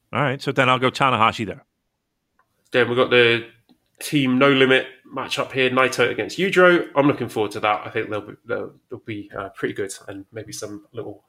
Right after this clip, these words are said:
Speaker 2: lore callbacks to the, their tag team that they had together. But Naito's winning.
Speaker 1: <sighs> Haven't had an upset yet, you know, just F Y I.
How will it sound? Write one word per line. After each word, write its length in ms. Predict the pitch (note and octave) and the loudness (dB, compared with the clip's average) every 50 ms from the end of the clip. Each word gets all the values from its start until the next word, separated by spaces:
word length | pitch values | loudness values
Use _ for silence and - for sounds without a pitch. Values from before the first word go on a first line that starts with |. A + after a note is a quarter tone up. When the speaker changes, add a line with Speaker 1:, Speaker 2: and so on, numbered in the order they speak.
| _ - | _ -10
Speaker 2:
lore 540 | C#3 C3+ C#3+ C3+ B2 B2 B2 B2 B2 - _ _ _ | -4 0 2 4 4 4 2 0 -4 -10 _ _ _
callbacks 640 | - - D#3 C3 G#2+ A#2 A2+ - - - - - - | -8 -4 -4 -2 -2 -4 -8 -10 -10 -10 -10 -10 -8
to 80 | B2 | -10
the, 240 | - A#2 A2 A2 G#2 | -10 -8 -8 -8 -8
their 120 | - A2+ A2 | -8 -10 -8
tag 220 | - A#2+ A2+ - - | -4 -4 -6 -4 -6
team 120 | A#2 A2 | -10 -12
that 100 | A2 - | -10 -10
they 60 | A2 G2+ | -10 -10
had 140 | G#2 G#2 | -12 -12
together. 280 | - - G#2+ G#2 G#2+ G#2+ - | -10 -10 -8 -6 -6 -4 -4
But 140 | C#3 B2 D3 | -2 0 2
Naito's 380 | D3 C#3+ C3 - A#2+ G#2 - | 2 2 2 0 -4 -6 -6
winning. 180 | G2+ F#2 - - _ _ _ _ _ _ _ _ _ _ _ _ _ - | -8 -12 -14 -18 _ _ _ _ _ _ _ _ _ _ _ _ _ -20
Speaker 1:
<sighs> 1000 | - - - - - - - - - - - _ _ _ _ _ _ _ _ _ | -20 -20 -20 -20 -20 -20 -20 -20 -20 -20 -20 _ _ _ _ _ _ _ _ _
Haven't 200 | - C#3+ D3 C#3 | -2 0 2 4
had 140 | D3 D#3 C#3+ | 4 4 4
an 80 | C#3+ C#3+ | 4 2
upset 360 | F3 E3+ - - C3+ A2+ - | 2 0 2 0 0 2 2
yet, 200 | G#2+ G#2+ G2+ - | 0 -2 -2 -4
you 80 | A#2 | -4
know, 200 | G2+ G2+ F#2+ F#2+ - - | -2 -2 -2 -2 -4 -6
just 180 | - A#2 - | -8 -4 -4
F 120 | B2+ G#2 - | -4 -2 2
Y 160 | A2+ G#2+ G#2+ | 2 4 4
I. 280 | G#2+ F#2+ F2 D#2+ - | 4 2 2 0 -4